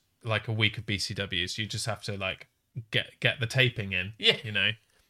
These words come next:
Speaker 1: and just hope that Eric Bischoff isn't there, like, broadcasting your, your results to the world
Speaker 2: <laughs>
Speaker 1: in advance.
Speaker 2: I just think it'd be amazing if my brother was like, um,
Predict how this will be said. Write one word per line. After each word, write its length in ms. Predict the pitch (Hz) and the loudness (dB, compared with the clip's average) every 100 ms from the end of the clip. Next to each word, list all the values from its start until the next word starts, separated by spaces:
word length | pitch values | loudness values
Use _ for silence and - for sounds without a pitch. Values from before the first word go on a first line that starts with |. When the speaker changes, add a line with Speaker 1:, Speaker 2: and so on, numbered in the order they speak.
| - - | -14 -6
Speaker 1:
and 100 | 113 | -2
just 160 | 117 - | 0 2
hope 220 | 113 - | 0 0
that 200 | 113 - - | -4 -2 4
Eric 260 | 110 107 | 4 4
Bischoff 380 | 110 101 104 - | 0 -2 -2 -2
isn't 260 | 107 113 95 | -2 -2 -4
there, 220 | 101 101 | -2 -2
like, 260 | 101 98 - - | -2 -4 -6 -6
broadcasting 600 | 107 104 110 101 - 101 | -6 -4 -4 -2 -2 -2
your, 200 | 101 98 _ | -4 -6 _
your 140 | - 101 | -6 -2
results 420 | 98 104 90 - | 0 0 -2 -4
to 100 | - | -4
the 140 | 98 98 | -4 -2
world 320 | 311 294 294 | -2 -2 -4
Speaker 2:
<laughs> 40 | - | -6
Speaker 1:
in 120 | 101 | -4
advance. 600 | - - 98 - 147 - _ _ _ _ _ - | -4 -2 -4 -4 -6 -8 _ _ _ _ _ -2
Speaker 2:
I 120 | 139 | 2
just 160 | 151 175 | 2 4
think 80 | 180 | 4
it'd 100 | 151 | 6
be 60 | |
amazing 340 | 143 143 131 117 | 6 6 4 2
if 120 | 117 | 2
my 80 | 123 | 2
brother 280 | 123 117 104 | 4 4 4
was 160 | 104 | 0
like, 320 | 104 101 - _ _ _ _ _ | 2 2 -2 _ _ _ _ _
um, 480 | - 110 107 104 113 | 2 4 4 0 -8